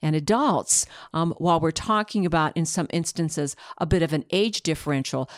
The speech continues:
the principles remain the same and equally as effective. So, hey, Ian, let's talk about, um,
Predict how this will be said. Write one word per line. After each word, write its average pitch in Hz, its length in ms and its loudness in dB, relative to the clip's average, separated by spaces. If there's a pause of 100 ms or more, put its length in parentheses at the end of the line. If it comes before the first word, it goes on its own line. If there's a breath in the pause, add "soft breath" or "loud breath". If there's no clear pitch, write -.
(220 loud breath)
the 170 80 -2
principles - 580 -2
remain 127 320 -2
the - 80 -2
same 120 500 -4
and 143 160 -6
equally 143 440 -8
as 131 100 -10
effective. - 540 -10 (340 loud breath)
So, - 140 2
hey, 349 240 0
Ian, 196 240 2 (100)
let's 302 160 0
talk 330 240 2
about, 220 480 4
um, 170 360 4